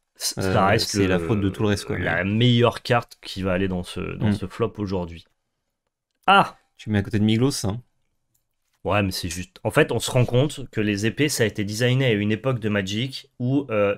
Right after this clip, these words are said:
Speaker 1: t'avais le droit de dépenser cinq mana pour faire des bêtises.
Speaker 2: Ouais.
Speaker 1: Euh, en fait, on s'est rendu compte, et moi vraiment, je l'ai pris plein, plein fer. Les épées, si tu n'as pas une Stoneforge mystique et que tu n'es pas du coup en Duel Commander ou en moderne,
Speaker 2: Hmm.
Speaker 1: ce n'est plus du tout du power level de ce que fait Magic.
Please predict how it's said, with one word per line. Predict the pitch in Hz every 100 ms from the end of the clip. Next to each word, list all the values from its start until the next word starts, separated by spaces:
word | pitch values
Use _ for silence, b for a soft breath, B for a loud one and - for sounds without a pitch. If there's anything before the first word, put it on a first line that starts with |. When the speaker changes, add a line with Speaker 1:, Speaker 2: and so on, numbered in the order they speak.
| -
Speaker 1:
t'avais | 107 104
le |
droit | 95 107
de | 127
dépenser | 113 107 101
cinq | 104 120 110
mana | 107 107 117
pour | 98
faire | -
des | 92
bêtises. | 90 95 107 120 123
Speaker 2:
Ouais. | 92 b b b b -
Speaker 1:
Euh, | 95 90 92
en | 104
fait, | - 135 131
on | 110
s'est | -
rendu | 98 104 101
compte, | 135 143
et | 104
moi | 104 127 143
vraiment, | 117 127 143
je | 123
l'ai | 107
pris | - 101
plein, | - 131 135
plein | 131 139 131
fer. | 131 131 143 b b b b b -
Les | 127 117 117 151
épées, | 143 143 165 180
si | - 127
tu | -
n'as | 120 113
pas | 151
une | 117
Stoneforge | - 160 151 127 143 127
mystique | 131 - - 139 117
et |
que | -
tu | -
n'es | 98
pas | 95 139
du | 120
coup | 113 127
en | 101
Duel | 113 127
Commander | 123 117 123
ou | 110
en | 92
moderne, | 98 107 101 113 135 - _
Speaker 2:
Hmm. | 113 101 104
Speaker 1:
ce | - 120
n'est | 107
plus | 95 156
du | 135 147 143
tout | 160
du | 151 139
power | 120 113
level | 113 110 123
de | 113
ce | -
que | 113
fait | 107
Magic. | 95 87 -